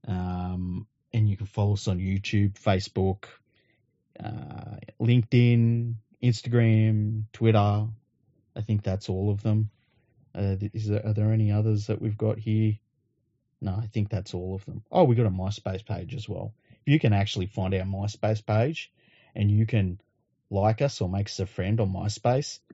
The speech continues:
we'd actually really both be impressed by that, that you could find your, um, login details for your old MySpace pages. Anyway, that's enough from me. Uh, remember to retweet the podcast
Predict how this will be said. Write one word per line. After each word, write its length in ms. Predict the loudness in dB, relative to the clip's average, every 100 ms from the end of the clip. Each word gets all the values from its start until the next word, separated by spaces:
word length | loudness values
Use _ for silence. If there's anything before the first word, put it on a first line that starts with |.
| _ _ _ 0
we'd 220 | 2 4
actually 440 | 2 -2 -2 -4
really 440 | -4 -2 0 0 -4
both 440 | -4 -4 -4 -6
be 160 | -6 -6
impressed 540 | -8 -6 -6 -6 -10
by 220 | -8 -8 -6
that, 280 | -6 -8 -10 _ _ _ _
that 140 | -6
you 140 | -2 -4
could 200 | -4 -6
find 380 | -6 -6 -4 -4
your, 360 | -6 -6 -10 -8
um, 460 | -6 -6 -8 -10 -14 _ -20 -16 -6
login 320 | -4 -2 -2
details 480 | -2 -4 -4 -6 -6
for 140 | -6
your 120 | -6
old 220 | -4 -6 -6
MySpace 640 | -6 -6 -8 -10 -10 -10
pages. 440 | -8 -10 -10 -16 -18 -20 -20 -20 -8 6
Anyway, 340 | 8 8 2 -10 _ _ _ _ _ 0
that's 220 | 0 4
enough 280 | 4 4 4
from 180 | 4 4
me. 320 | 6 4 2 _ _ _ _ -6
Uh, 600 | -2 0 0 0 0 0 2
remember 320 | 6 6 4
to 80 | 4
retweet 460 | 4 4 2 0
the 40 | 0
podcast 840 | -4 -2 0 0 2 -2 -6 -16